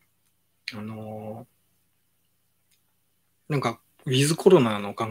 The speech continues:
え方じゃないですか。でも、コロナって、こう、変わってくると思うんですよね。コロナじゃなくて、違うのがポンポンポンポン出てくる。中で、じゃあ、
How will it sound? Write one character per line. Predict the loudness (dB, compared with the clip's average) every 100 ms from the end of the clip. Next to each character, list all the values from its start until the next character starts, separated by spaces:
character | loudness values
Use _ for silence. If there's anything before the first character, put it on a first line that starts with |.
| -4
え | -6
方 | -6
じ | -6 -6
ゃ |
な | -10
い | -8
で |
す | -10
か。 | -12 -18 _ _ _ _ _ _ _ _ -20 -20 -20 -20 -20 _ _ _ _ _ _ _ _ -8
で | 0
も、 | 2 2 -4 -12 _ _ _ _ 0
コ | 4
ロ | 6
ナ | 6 2
っ | -4
て、 | -8 -6 -6 -12 -20 _ _ _ _ _
こ | -6 -4 -4 -6 -12
う、 | _ _ _ _ _ _ _ _ _ _ 0
変 | 4
わ | 4
っ |
て | 4
く | 2 2
る |
と | 0
思 | 0 -2
う |
ん | -4
で | -8
す | -12
よ | -16
ね。 | -20 _ _ 4
コ | 8
ロ | 8
ナ | 6
じ | 2 -4
ゃ |
な | -4
く | -8
て、 | -8
違 | -2 2 6
う | 8
の | 8 6
が |
ポ | 2 0
ン |
ポ | 0
ン | -2
ポ | -4
ン | -6
ポ | -8
ン |
出 | -4
て | -4
く | -6
る。 | -18 -20 _ _ _ _ _ _ _ _ _ _ _ _ _ _ _ _ -18 -8
中 | -4 -2 0
で、 | 2 2 2 0 -4
じ | 0
ゃ | 2 2
あ、 | -4